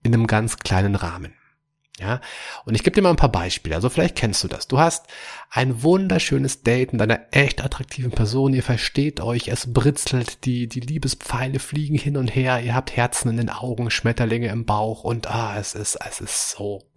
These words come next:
cool und du kannst es eigentlich kaum erwarten, bis du die Person, ähm, wieder sehen kannst. Ja. Und dann beim nächsten Date verhältst du dich wie der letzte Vollarsch. Du bist ekelhaft, du bist gemein, du bist mies, du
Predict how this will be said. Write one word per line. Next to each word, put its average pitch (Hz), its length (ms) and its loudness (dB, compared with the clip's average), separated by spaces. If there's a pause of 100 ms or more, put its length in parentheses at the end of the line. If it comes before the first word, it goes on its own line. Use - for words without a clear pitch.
(140)
cool 120 180 0
und 113 80 -4
du 107 80 -6
kannst - 300 -4
es - 120 -10
eigentlich - 280 -6
kaum 143 240 2
erwarten, 123 420 0 (480)
bis 113 140 2
du 127 80 2
die 113 100 0
Person, 104 480 0 (480)
ähm, 110 420 0
wieder 190 160 6
sehen 220 200 2
kannst. - 480 -8 (320)
Ja. 104 180 -4 (1200)
Und 117 200 2
dann 214 200 4
beim 147 140 4
nächsten - 420 0
Date - 480 2 (260)
verhältst - 600 0
du 147 60 0
dich 139 460 0 (540)
wie 123 140 2
der 101 180 2
letzte 104 460 -2
Vollarsch. - 800 -4
Du 117 80 -4
bist - 300 -2 (120)
ekelhaft, 123 640 0
du 135 60 -2
bist - 260 -4
gemein, 117 560 2
du 117 100 0
bist 113 220 -2
mies, 131 520 4
du 120 180 0